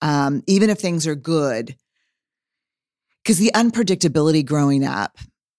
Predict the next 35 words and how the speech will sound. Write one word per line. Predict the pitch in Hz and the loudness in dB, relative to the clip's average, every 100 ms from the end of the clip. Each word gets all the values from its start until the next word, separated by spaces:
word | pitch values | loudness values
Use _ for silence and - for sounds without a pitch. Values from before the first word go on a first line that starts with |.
| _ _ | _ _
is | 180 165 156 147 | 2 4 4 0
the | - | -2
really | 151 147 170 160 156 | -4 0 2 2 2
hard | 135 - 139 135 127 | 0 -6 -4 -6 -6
part. | - 107 - - | -10 -10 -10 -8
It's | 151 - | -4 -2
like, | 147 147 | -2 -2
I, | 160 143 - | -6 -6 -2
you | 165 | 0
know, | 143 139 | 0 0
that's | 156 160 - | -2 0 -2
the | 147 | -6
hard | - 147 143 | -4 -4 -4
part | - 135 127 | -6 -6 -6
about | 127 131 113 - - 170 | -4 -4 -4 -8 -20 -6
not | 160 165 160 160 | 0 2 0 -2
being | 160 | -4
able | 151 139 | -2 -4
to | 143 143 | -4 -6
guess | 123 - 147 139 - | -10 -4 -2 -2 -4
what | 147 | -6
the | - 143 | -6 -6
antecedent | 135 127 - 143 127 110 | -6 -6 -6 -6 -6 -6
is. | 131 92 | -8 -8
Like, | 131 151 | -8 0
what | 165 | 2
is | 170 151 | 2 -2
the | |
thing | 139 139 139 | -4 -2 -2
that's | 117 | -4
going | - 143 123 | -4 -4 -4
to | |
cause | - - 139 131 | -6 -4 -2 -2
everything | 123 127 123 117 - | -4 -6 -6 -4 -4
to, | - | -4